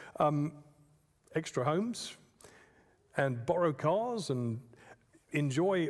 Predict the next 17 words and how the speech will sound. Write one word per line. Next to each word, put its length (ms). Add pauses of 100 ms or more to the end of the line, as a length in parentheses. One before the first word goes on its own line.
all 260
sorts 400
of 320
benefits 560
in 100
being 200
part 240
of 80
the 60
family 360
here, 140
and 100
we're 80
very 220
thankful 360
for 140
that. 280